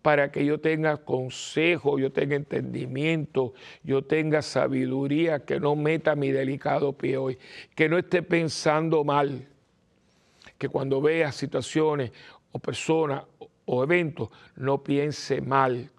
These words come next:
que no sea parte del problema, sino de la solución. Lo que yo pienso es tan importante, hermano,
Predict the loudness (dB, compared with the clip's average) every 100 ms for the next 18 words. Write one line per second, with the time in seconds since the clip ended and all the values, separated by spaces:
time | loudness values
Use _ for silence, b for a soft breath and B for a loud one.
0 | -10 -6 -4 -4 -2 -2 -2 _ _ _
1 | _ _ 0 2 2 -2 -2 0 -2 -4
2 | -2 0 0 0 -6 -6 -6 -4 -4 -4
3 | -6 -10 -8 -8 -10 -12 -12 -12 -16 B
4 | B B -6 -6 -4 -2 0 -2 -2 -2
5 | 0 0 -4 -10 -12 -14 _ _ b b
6 | b -16 -8 -2 0 0 -4 -4 -2 0
7 | -2 -2 -2 0 0